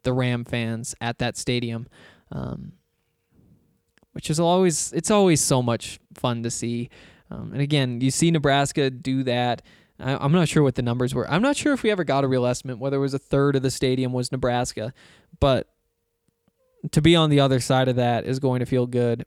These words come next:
especially, you know, against a rival. And it may not be the greatest rivalry because they're, they're in different conferences. One's Power Five, one's Group of Five, um, all that kind of stuff. But still a rivalry,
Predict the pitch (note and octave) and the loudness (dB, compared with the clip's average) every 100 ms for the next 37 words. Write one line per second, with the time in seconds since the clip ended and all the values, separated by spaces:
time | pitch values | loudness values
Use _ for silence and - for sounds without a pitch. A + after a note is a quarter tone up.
0 | _ B2+ - E3 D#3 D#3+ C#3 C3 B2+ A#2+ | _ -10 0 0 2 2 2 2 0 0
1 | - C3+ D3 - D3 C3 C3 A2+ E2+ - | -4 -2 -2 0 2 2 0 -2 -10 -14
2 | - _ - C3+ C#3+ D3+ D3+ D3 C#3+ C#3+ | -20 _ -6 0 2 2 0 2 2 4
3 | C#3 B2+ - _ _ _ _ _ - C3+ | 2 0 -4 _ _ _ _ _ -16 -4
4 | C#3 C#3 C#3 D3+ D#3+ D3+ D3 C#3 D#3+ D#3+ | -2 2 2 4 2 -2 0 2 2 2
5 | D#3+ E3 E3+ C#3 - C#3 B2+ B2+ - C3 | 2 2 0 -2 0 0 0 -4 -4 -2
6 | B2+ B2 G#2+ A2 C3 D#3 D#3 D#3 - D3 | 0 -2 -6 -6 -2 0 -2 -2 -4 -4
7 | C#3 C3+ C3 B2 A#2 B2+ C#3 - C#3 C3+ | -4 -4 -4 -4 -4 -6 -4 0 0 0
8 | C#3 C3 B2+ B2+ C#3 C#3 C3+ B2+ B2+ B2+ | 0 -2 -2 -6 -4 -4 -4 -4 -2 0
9 | B2 A#2+ _ _ _ _ A#2 A2+ - - | -2 -6 _ _ _ _ -14 -12 -14 -18
10 | - _ - D3+ D3+ C#3 C#3 - C3+ C3+ | -20 _ 0 4 4 2 0 -2 -2 0
11 | B2 - B2+ A#2+ - - _ _ _ _ | -2 -2 -2 -2 -4 -16 _ _ _ _
12 | D#3 D#3+ D3 B2+ _ _ _ _ _ _ | -2 4 4 2 _ _ _ _ _ _
13 | _ _ _ _ _ _ - - G3 G3 | _ _ _ _ _ _ -6 0 2 4
14 | F#3+ E3+ G#2 D#2 | 2 0 -4 -6